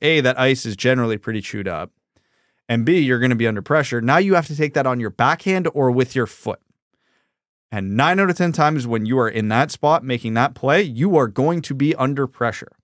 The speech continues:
So now having to make that play off your backhand or your foot slows you down that much more and makes it a very difficult play. Again,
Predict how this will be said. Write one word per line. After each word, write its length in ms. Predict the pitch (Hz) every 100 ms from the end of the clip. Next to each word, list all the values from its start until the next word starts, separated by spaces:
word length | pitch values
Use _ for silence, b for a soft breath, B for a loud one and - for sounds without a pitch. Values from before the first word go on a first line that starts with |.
| _ _ _ _
So 160 | - 131
now 220 | 135 165
having 260 | 180 175 156
to 60 |
make 220 | 131 139 131
that 200 | 131 -
play 300 | 139 127 123
off 220 | 120 120
your 120 | 113 98
backhand 600 | 110 135 156 190 196 - -
or 200 | 135 156
your 240 | 143 139
foot 420 | - - 160 214 _ _ _
slows 440 | - - 143 147 139
you 100 | 135
down 320 | 131 127 110
that 240 | 110 117
much 280 | 127 110 -
more 240 | 110 104
and 120 | 104 107
makes 220 | 107 -
it 80 | 104
a 60 |
very 260 | 98 101 98
difficult 400 | 104 - - 98
play. 240 | 98 92 -
Again, 500 | 117 123 127 117